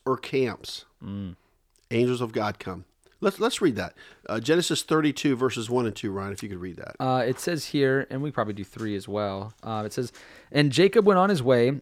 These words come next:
Speaker 2: and the angels of God met him. And when Jacob saw them, he said, 'This is God's host.'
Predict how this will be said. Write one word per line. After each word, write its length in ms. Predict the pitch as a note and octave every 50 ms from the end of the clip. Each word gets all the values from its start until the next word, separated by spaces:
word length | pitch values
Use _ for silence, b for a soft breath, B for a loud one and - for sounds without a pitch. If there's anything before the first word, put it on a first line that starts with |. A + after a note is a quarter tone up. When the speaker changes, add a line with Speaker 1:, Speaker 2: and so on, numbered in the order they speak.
| -
Speaker 2:
and 100 | C3+ C3+
the 120 | C3 B2 B2
angels 340 | C3+ D3 D#3 D#3 F3 D#3
of 120 | F3 D3 B2
God 280 | - B2+ B2 A#2+ B2
met 200 | C#3 D#3 D#3+ D3
him. 300 | B2 C3 G#2+ F#2+ G2 G2+ G2+ - - - -
And 180 | C3 B2+ B2+
when 140 | C3 B2+ B2+
Jacob 320 | A#2 D3 D#3 D#3 - F#3+ -
saw 280 | - - D#3+ C3+ B2
them, 180 | A#2+ C3+ D3 D3
he 120 | B2+ C3+
said, 380 | A#2+ - - B2+ B2 A#2 A2+ A#2
'This 200 | D3+ F#3+ - -
is 200 | - F#3+ D#3+ -
God's 380 | - C#3 C3+ C3+ C3+ C3+ -
host.' 440 | - - D#3 D#3+ B2+ - - - -